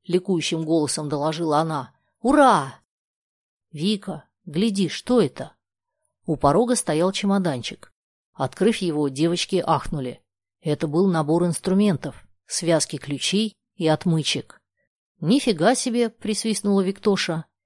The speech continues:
"Набор юного взломщика!" "И что нам с этим набором делать?"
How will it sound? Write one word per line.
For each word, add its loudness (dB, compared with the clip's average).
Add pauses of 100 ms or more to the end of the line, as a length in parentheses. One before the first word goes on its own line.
(280)
"Набор 2
юного 4
взломщика!" 2 (720)
"И -10
что 0
нам 2
с -4
этим -4
набором 0
делать?" -2